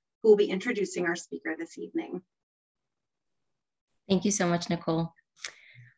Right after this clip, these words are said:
Speaker 2: Hi, everyone. I have the honor of introducing Doctor Susan Ball today. She's a professor of clinical medicine and the assistant director of the Birnbaum Unit, Center for Special Studies at New York Presbyterian Hospital.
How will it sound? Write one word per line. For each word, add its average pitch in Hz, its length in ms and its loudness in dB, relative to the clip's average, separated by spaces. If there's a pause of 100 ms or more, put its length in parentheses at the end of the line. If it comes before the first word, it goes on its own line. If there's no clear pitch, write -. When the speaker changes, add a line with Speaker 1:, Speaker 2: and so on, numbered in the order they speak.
(560)
Speaker 2:
Hi, 180 180 8
everyone. 160 540 2 (140)
I 175 120 2
have 180 200 0
the 196 120 4
honor 170 560 4
of 165 340 -2
introducing 165 720 2
Doctor 170 340 -4
Susan 170 400 2
Ball 156 420 -2 (400)
today. 165 480 2 (140)
She's 190 300 0
a 190 60 4
professor 190 500 0
of 190 100 -2
clinical 190 340 2
medicine 170 600 2 (400)
and 180 120 6
the 175 60 8
assistant 175 460 0
director 170 460 0
of 160 220 -6
the 170 100 4
Birnbaum 160 540 4
Unit, 160 360 4 (340)
Center 185 300 0
for 190 120 -4
Special 170 360 -2
Studies 156 560 -2 (240)
at 175 140 4
New 175 100 8
York 165 180 4
Presbyterian 165 580 0
Hospital. 156 640 -4